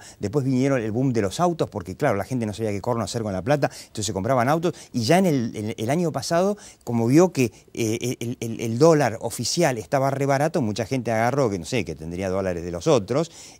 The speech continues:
y, y, y los cambió por B M W, Mercedes, que le salían más barato que en Alemania. Y, mm, claro, ahora no pueden pagar la patente, pero bueno, pero, pero tienen autos nuevos. Ahora, eh, ¿eso es similar al consumo de un país desarrollado?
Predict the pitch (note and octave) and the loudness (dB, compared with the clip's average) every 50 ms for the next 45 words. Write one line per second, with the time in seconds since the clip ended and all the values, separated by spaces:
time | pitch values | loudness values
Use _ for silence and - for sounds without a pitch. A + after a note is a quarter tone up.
0 | _ - A2+ A2 - - A#2+ - - A#2+ G#2 A2 - A#2 A2 G#2 - A2 G#2 A2 | _ -6 -6 -6 -4 -6 -6 -6 -6 -8 -8 -6 -6 -4 -4 -4 -4 -4 -2 0
1 | C3 C#3+ C#3 D3 C#3 D3+ - - _ - - F#2 G#2 A#2 A#2 A#2 A#2+ A#2+ A2+ A2 | 0 0 0 0 -2 -2 -2 -6 _ -16 -8 -4 -2 0 0 0 0 0 0 0
2 | G#2+ G#2+ A2+ G#2+ A2 A#2 B2+ C#3 C#3 A2 G2 F#2 F#2+ G2+ G2+ G2 - - A2+ A2+ | 0 -2 -2 -2 -2 0 0 0 0 -2 -4 -6 -6 -6 -6 -6 -6 -6 -4 -2
3 | C3 D3+ C3+ - G2 F#2 E2+ - - F2+ F2+ G2 A2+ A#2+ A2 G2 F2+ F2+ F#2+ G2 | -2 -2 -4 -6 -8 -8 -8 -8 -10 -8 -6 -4 -2 -2 -2 -4 -4 -2 -2 -2
4 | G#2+ F2 G2 F#2 F2+ F2 F2+ G#2 C3+ C#3 A2 F#2 F2 F2+ G2+ B2+ - _ - - | -2 -4 -4 -4 -4 -4 -4 -2 -2 0 0 0 0 -2 -2 -4 -6 _ -20 -20
5 | - - - - - - _ _ _ - C#3 C3+ C3 B2+ A#2+ A#2+ A#2 A2+ A2 A2 | -20 -20 -20 -20 -20 -20 _ _ _ -2 0 2 2 2 2 2 0 0 0 -2
6 | A2 G#2+ E2+ E2+ - C#3+ C3+ A#2+ B2+ E3+ F3 D3+ C#3 A#2+ C#3 B2+ G#2 A2 G#2 G#2 | -4 -6 -8 -6 -2 0 2 4 4 4 4 2 0 0 -2 -2 0 0 0 0
7 | G#2+ - E3 - - G3+ A2 F2 G2 G2+ C#3+ A#3 C4 F#3 F2+ - - - - - | 2 2 2 2 2 0 -2 -2 -2 0 2 2 2 0 -2 -6 -10 -14 -14 -12
8 | - G2+ F#2 F2+ F#2 - G2+ F#2 E2+ - D3 D3 C3+ C3 C3 B2 - E3+ E3+ D#3 | -10 -8 -8 -8 -8 -8 -10 -10 -6 -4 -2 -2 0 -2 -4 -4 -6 -8 -8 -8
9 | A#2+ A2 B2+ D#3 - - - - - - - - _ - E3+ E3+ E3+ E3+ - - | -8 -8 -10 -12 -14 -20 -20 -20 -20 -20 -20 -10 _ -2 -2 -2 -2 -4 -8 -18
10 | - _ _ _ _ _ - D3 C#3+ C#3+ D3+ - - _ _ _ _ _ _ - | -20 _ _ _ _ _ -4 -2 0 0 -2 -4 -8 _ _ _ _ _ _ -10
11 | C4+ - - - - - - - - - - - - D3+ - G#2 G2 G2 B2 F3 | -10 -8 -8 -8 -8 -8 -10 -12 -12 -12 -10 -6 -4 -4 -2 -2 -2 -2 -2 -2
12 | F#3+ - - F#2+ F#2 F2 - F2 F2+ F2 - - C3+ D3+ D#3+ C#3 F#2+ E2+ G2 A2+ | -4 -6 -8 -10 -10 -8 -8 -10 -10 -10 -8 -8 -6 -6 -4 -4 -4 -6 -6 -6
13 | G#2 - E2 F#2 A2+ A2 G#2 - - - D2+ D2 D2 C#2 D2 A2 D#3+ G3+ G#3 E3 | -8 -8 -8 -8 -8 -10 -10 -12 -14 -14 -16 -16 -16 -12 -10 -10 -10 -10 -10 -12
14 | F2+ D2+ | -16 -18